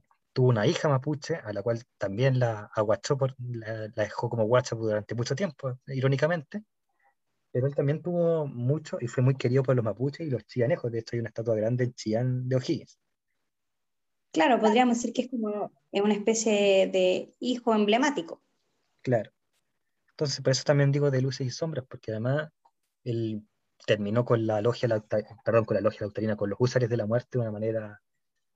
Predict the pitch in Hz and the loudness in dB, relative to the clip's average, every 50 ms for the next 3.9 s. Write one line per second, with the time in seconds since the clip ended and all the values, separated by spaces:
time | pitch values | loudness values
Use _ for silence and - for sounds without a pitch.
0 | _ _ - 107 107 101 101 95 95 92 90 90 87 87 85 87 92 _ _ _ | _ _ -8 -6 -4 -4 -4 -6 -8 -10 -12 -14 -18 -20 -20 -20 -20 _ _ _
1 | _ _ _ - - - - - _ _ - 110 107 104 104 110 151 156 151 139 | _ _ _ -20 -20 -20 -20 -20 _ _ -4 -4 -2 -2 2 4 4 4 6 4
2 | - - 156 147 139 123 - 104 - - 104 101 107 101 - 147 135 131 147 143 | 0 -2 -4 -6 -6 -6 -6 -6 -4 -4 -2 0 0 2 4 4 4 4 0 -2
3 | - _ _ _ _ _ _ _ _ - 107 101 95 95 95 95 98 104 | -8 _ _ _ _ _ _ _ _ -14 -12 -12 -12 -12 -14 -14 -16 -16